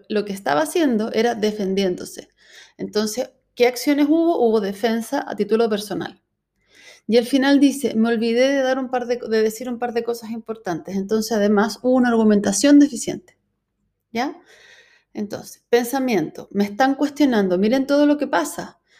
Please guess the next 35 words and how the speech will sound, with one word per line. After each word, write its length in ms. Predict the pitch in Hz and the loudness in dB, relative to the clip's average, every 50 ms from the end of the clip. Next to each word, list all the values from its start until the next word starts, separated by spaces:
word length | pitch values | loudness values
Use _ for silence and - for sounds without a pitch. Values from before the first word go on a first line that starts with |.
| _ _ - | _ _ -4
Me 120 | 196 208 | -2 -2
siento 360 | 202 - 240 233 220 220 214 | -2 0 -2 -2 0 -2 -4
cuestionado, 680 | 208 202 196 202 208 185 202 226 247 262 269 285 - - - | -4 -4 -6 -6 -6 -4 -2 0 0 0 0 0 -2 -4 -8
siento 500 | - - - - 240 226 214 220 202 185 | -14 -14 -6 -2 -2 -2 0 0 -2 0
rabia, 540 | 214 220 220 208 202 208 208 - 208 - - | 0 2 2 2 2 2 0 -2 -4 -8 -12
quizá 320 | - - 202 - - 208 190 | -16 -14 -10 -2 0 0 2
miedo, 580 | 202 220 226 202 185 190 220 285 339 - - _ _ _ _ _ _ _ _ _ _ _ _ _ _ | 2 2 4 4 4 2 2 -2 -6 -10 -14 _ _ _ _ _ _ _ _ _ _ _ _ _ _
acción, 500 | - 202 - - - 302 302 311 339 359 349 | -8 -8 -6 -2 0 2 4 4 2 0 0
me 160 | 214 202 196 | -2 -2 -2
defiendo 420 | 196 202 202 - 247 233 233 233 233 | -2 -4 -4 -4 -4 -2 0 0 -2
a 20 | |
título 280 | 226 220 226 214 214 208 | 0 0 0 0 0 -2
personal 560 | 196 196 - 247 240 285 330 370 359 - - - | -4 -6 -8 -4 -2 0 0 0 0 -4 -6 -4
y 60 | 220 | -2
hay 120 | 220 226 | -2 0
una 120 | 226 214 214 | 0 -2 -2
argumentación 520 | 208 214 208 208 202 208 202 - 220 214 | -4 -4 -4 -4 -4 -6 -6 -4 -4 -4
deficiente, 580 | 208 196 208 196 - - - - - - _ _ _ _ _ _ | -4 -6 -10 -12 -12 -12 -14 -14 -14 -20 _ _ _ _ _ _
¿sí? 380 | - - 269 294 339 - - - _ _ _ - - - - - - | -12 -6 -4 -4 -4 -6 -10 -18 _ _ _ -20 -20 -20 -20 -6 0
Ahora, 220 | - - 370 - | 2 4 4 4
ese 300 | - - 240 233 - 294 | 4 2 2 2 2 0
es 160 | 294 - - - - | 0 0 -4 -4 0
un 180 | 262 277 269 269 | 2 4 4 4
pensamiento. 640 | 277 277 262 277 285 285 302 262 208 202 196 - | 4 4 4 6 6 6 6 6 4 2 0 0
En 140 | - 208 202 | 2 4 4
el 100 | 208 208 | 6 6
momento 400 | 202 202 202 220 233 233 269 247 | 6 6 4 4 2 2 0 0
pueden 160 | 226 233 226 | 0 0 0
haber 140 | 220 220 220 | 0 0 -2
pasado 340 | 226 214 208 - 233 214 202 | -4 -6 -4 -4 -2 -2 0
muchos 380 | 202 202 226 285 294 294 285 262 | 0 2 2 2 0 0 -2 -2
más 220 | 254 269 294 277 | 0 0 2 2
en 80 | 294 285 | 2 0
este 180 | 277 285 277 | 0 -2 -6
señor. 480 | 269 - 294 277 269 220 202 - - | -2 0 0 0 0 0 -4 -6 -10